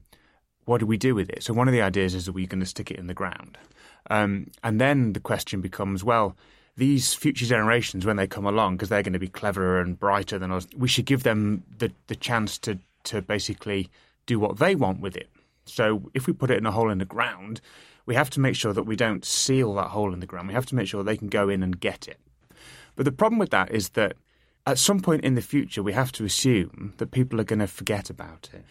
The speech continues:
Because if you think we don't, you know, we don't, people say we don't even know how the pyramids were built or Stonehenge, or we don't know the mysteries of the Inca Empire. And these are all empires which were only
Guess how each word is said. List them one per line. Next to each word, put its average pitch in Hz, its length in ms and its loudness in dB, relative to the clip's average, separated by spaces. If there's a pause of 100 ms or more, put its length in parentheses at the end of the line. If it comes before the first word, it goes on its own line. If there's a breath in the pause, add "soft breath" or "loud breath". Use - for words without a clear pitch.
(200 soft breath)
Because 127 320 2
if 131 120 2
you 147 80 4
think 131 180 2
we 139 80 6
don't, 143 120 2
you 135 60 2
know, 113 100 4
we 113 120 2
don't, 123 320 2
people 123 220 0
say 113 200 2
we 110 80 4
don't 110 120 2
even 104 160 -4
know 104 100 2
how 104 200 -2
the 101 80 0
pyramids 110 440 0
were 98 80 -6
built 90 360 -4
or 95 140 -4
Stonehenge, 101 640 0
or 95 60 0
we 95 100 2
don't 101 200 2
know 92 120 -4
the 90 80 -6
mysteries 101 420 -4
of 92 100 -6
the 107 80 -4
Inca 127 400 2
Empire. 87 420 -2
And 98 120 0
these 139 180 4
are 127 60 6
all 110 140 6
empires 104 440 2
which 110 160 -4
were 117 100 4
only 113 360 4